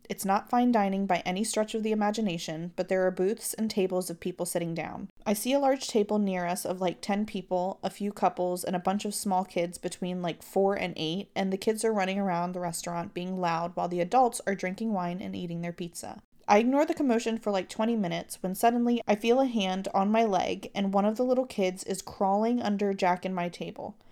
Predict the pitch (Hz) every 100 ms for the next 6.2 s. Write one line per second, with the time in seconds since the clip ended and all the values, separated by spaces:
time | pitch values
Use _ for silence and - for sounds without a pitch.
0 | - - - - 202 226 277 269 226 226
1 | 220 214 202 - 196 196 196 190 175 170
2 | 170 - 185 - 185 175 - 220 247 233
3 | 233 220 202 202 185 170 - 202 - -
4 | - 196 190 220 220 247 254 240 185 175
5 | - 175 175 170 175 170 165 - - -
6 | -